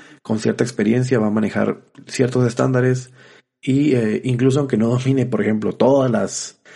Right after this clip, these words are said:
las, este, aristas de la programación orientada a objetos, eh, va a ser muy fácil que su código, eh, si está más o menos bien <laughs> entendible, eh, pueda ser entendido por otros desarrolladores de Laravel porque manejan ciertos estándares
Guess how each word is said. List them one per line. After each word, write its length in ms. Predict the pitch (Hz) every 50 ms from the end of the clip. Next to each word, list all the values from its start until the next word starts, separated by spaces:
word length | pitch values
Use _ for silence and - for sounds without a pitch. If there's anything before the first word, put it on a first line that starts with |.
| - - - _ -
las, 380 | 117 117 110 104 98 98 -
este, 640 | 110 107 101 - - - - 101 95 92 87 85 78 71 65 - -
aristas 600 | - 117 113 127 151 143 - - 107 101 104 98
de 80 | 101 95
la 120 | 92 90
programación 460 | - 82 95 92 95 95 - - 110
orientada 300 | 123 120 107 95 - 104
a 40 | 104
objetos, 440 | 101 107 104 104 - 135 131 - - - - - - - - - _ _
eh, 280 | - 113 - 95 90 -
va 240 | 107 110 117 117 117
a 40 |
ser 200 | 113 - 135 131
muy 200 | 131 131 139 139
fácil 500 | 131 127 127 117 113 - 131 123 123 123
que 160 | - - 107 98
su 160 | - - -
código, 560 | - 120 113 117 120 120 120 117 117 107 - - _ - - - - - -
eh, 440 | - 98 98 95 92 87 76 - - -
si 120 | - - 101
está 200 | - - 107 110
más 240 | 104 101 98 - 113
o 40 |
menos 280 | 107 104 104 104 104 98
bien 180 | 95 101 107 113
<laughs> 20 |
entendible, 500 | 107 101 - - 110 110 120 135 - 135 - - - - - - - - - - - -
eh, 360 | 107 104 107 104 104 101 101 101 101 - - - - - - - - _
pueda 220 | - 127 127 117 107
ser 160 | - 120 117
entendido 360 | 123 117 107 98 104 117 123
por 140 | 110 107 98
otros 220 | 98 - 117 113
desarrolladores 560 | 107 104 - 95 90 92 90 90 98 101 104 104
de 80 | 117
Laravel 380 | 147 185 - - 175 180 175 170
porque 360 | - - 127 123 131 - 143
manejan 640 | 139 120 110 104 107 110 - 117 113 113 117 117 113
ciertos 380 | - - 107 104 101 - 104 104
estándares 560 | 104 - - 107 110 120 120 - 127 -